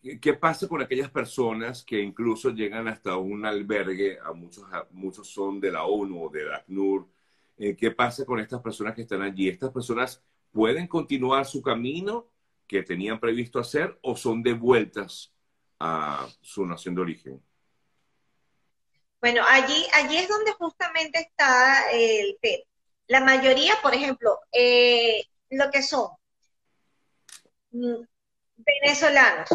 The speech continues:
Speaker 2: cubanos, nicaragüenses, eh, tienen como más consideración.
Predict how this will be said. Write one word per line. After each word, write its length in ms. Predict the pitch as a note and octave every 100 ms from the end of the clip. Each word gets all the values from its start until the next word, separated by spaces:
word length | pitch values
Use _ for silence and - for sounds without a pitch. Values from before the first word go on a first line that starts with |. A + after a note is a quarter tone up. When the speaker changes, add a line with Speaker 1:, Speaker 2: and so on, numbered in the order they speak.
| E3+ -
Speaker 2:
cubanos, 500 | D4 C#4 G#3+ F#3+ G#3
nicaragüenses, 880 | A#3+ C4 - - D4+ G4 G4+ G#4 A#4 _ _ _ _ _ _
eh, 400 | C4 B3+ B3+ B3+ B3 B3 B3 - _ _ _ _ _ _
tienen 320 | E4+ D#4 F#4
como 200 | G#4+ D#4+
más 220 | C4+ F#4
consideración. 920 | - F4+ F4+ E4 B3 G3+ F#3+ - C4